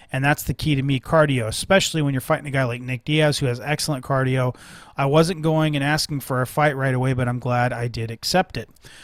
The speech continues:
Smith also addressed Kung Lee's inactivity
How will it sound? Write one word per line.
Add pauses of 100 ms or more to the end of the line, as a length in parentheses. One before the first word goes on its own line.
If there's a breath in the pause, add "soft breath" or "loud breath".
(300 loud breath)
Smith
also
addressed
Kung
Lee's
inactivity